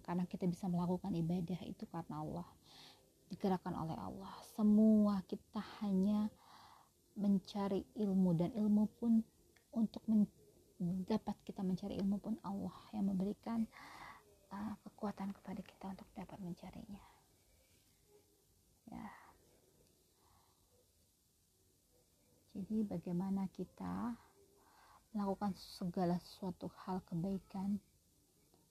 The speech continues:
teruntuk hanya Allah setulus-tulusnya, seikhlas-ikhlasnya. Ya, ibadah ini mencakup luas sekali.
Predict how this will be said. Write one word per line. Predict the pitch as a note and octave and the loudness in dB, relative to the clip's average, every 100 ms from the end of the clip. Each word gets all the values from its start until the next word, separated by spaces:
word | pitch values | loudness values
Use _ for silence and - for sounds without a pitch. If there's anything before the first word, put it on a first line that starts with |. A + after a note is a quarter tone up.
| _ | _
teruntuk | - G#3+ F#3+ - | -8 -6 -4 -6
hanya | F#3+ F3 - | -6 -4 -6
Allah | F#3+ F#3+ - - - - - - | -10 -16 -18 -20 -20 -20 -20 -6
setulus-tulusnya, | G#3+ A#3+ B3+ B3+ C4+ C4+ C4 - G3 F3 - G#3 - - G#3+ G3 - - - - - _ _ - A#3 | -2 0 0 0 0 -2 -6 -8 -10 -10 -10 -10 -10 -8 -8 -8 -12 -20 -20 -20 -20 _ _ -10 -2
seikhlas-ikhlasnya. | A#3 B3 B3+ - G#3+ G3 F#3+ - - F#3 - G3+ F#3+ - - - - - - - _ - _ _ _ _ - _ _ _ _ _ | 0 0 -2 -4 -6 -8 -10 -12 -12 -12 -12 -14 -14 -18 -20 -20 -20 -20 -20 -20 _ -20 _ _ _ _ -20 _ _ _ _ _
Ya, | F#3+ G3 - D4 | -12 -12 -12 -4
ibadah | G3 G#3 G3 G3 | 0 2 2 0
ini | G#3+ G3+ G#3 G#3+ G3 - _ _ _ _ - | 2 2 4 4 2 -2 _ _ _ _ -6
mencakup | G#3 F#3+ G3+ - G#3 - - _ - | -2 0 -2 -4 -6 -6 -20 _ -4
luas | G#3+ A3 G3+ - | 0 2 0 -10
sekali. | - F3+ - G#3 | -12 -8 -6 -8